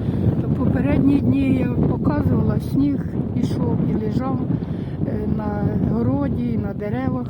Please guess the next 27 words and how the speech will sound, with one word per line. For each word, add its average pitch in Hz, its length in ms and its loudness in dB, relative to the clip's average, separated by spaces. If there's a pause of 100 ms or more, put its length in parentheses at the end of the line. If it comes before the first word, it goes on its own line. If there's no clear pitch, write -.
Все 269 200 -4
було 240 380 -4
вкрито 233 400 -6 (420)
снігом, 226 520 0
незважаючи 208 880 2
на - 160 0
те, 262 240 0
що - 200 0 (1120)
квітень - 480 2 (180)
місяць. - 540 -2 (1600)
Ось - 120 0
такі - 340 2
з - 200 2
цього 247 220 2
року - 340 0
примхи 262 420 0
погоди, - 640 0 (120)
але - 200 2
нічого. - 460 2 (760)
З - 220 0
цим 277 180 4
ми 247 100 2
вправимось. 285 720 2
Звичайно, 269 680 2 (840)
погода 247 400 2
поки 247 320 2
що 247 300 0